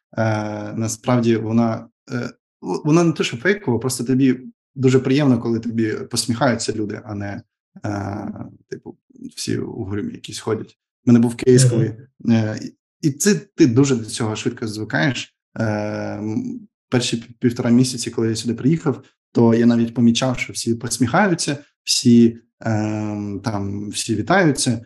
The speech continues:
Speaker 1: і я наче намагався також це робити. Потім якось я прийшов до, до дзеркала і таки намагався зробити те саме, побачив, що, «Ого, я не посміхаюся, я, привіт».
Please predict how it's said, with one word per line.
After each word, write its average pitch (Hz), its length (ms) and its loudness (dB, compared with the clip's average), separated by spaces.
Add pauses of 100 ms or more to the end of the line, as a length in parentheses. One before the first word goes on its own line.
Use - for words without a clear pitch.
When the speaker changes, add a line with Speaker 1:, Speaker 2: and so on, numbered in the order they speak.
(140)
Speaker 1:
і 117 120 -2
я 139 160 4
наче 123 260 4
намагався 117 500 2
також 113 340 -2
це 113 120 -6
робити. 120 340 0
Потім 117 300 0
якось 113 300 -2
я 110 80 -4
прийшов 107 380 -6
до, 107 220 -2
до 113 360 -2
дзеркала 113 480 -2
і 104 140 -10
таки 117 220 -14
намагався 113 520 -4
зробити 110 340 -6
те 117 120 -16
саме, 151 300 -2
побачив, 120 440 -2
що, 113 200 -6
«Ого, - 240 -8 (360)
я - 720 -12 (100)
не 131 60 4
посміхаюся, - 840 0
я, 127 100 4 (1080)
привіт». 117 360 -4